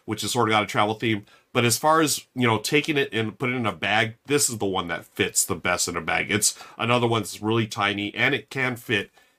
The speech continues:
uh, in your, uh, hip pocket or whatever.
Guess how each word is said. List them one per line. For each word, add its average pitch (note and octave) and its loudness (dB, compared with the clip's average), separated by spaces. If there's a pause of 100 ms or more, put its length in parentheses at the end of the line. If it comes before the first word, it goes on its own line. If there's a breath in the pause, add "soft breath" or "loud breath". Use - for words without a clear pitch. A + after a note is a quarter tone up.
uh, F#2 2
in A2 2
your, F#2 -4
uh, F2+ 0
hip A#2+ -4
pocket G2 2
or F2+ -4
whatever. E2+ -2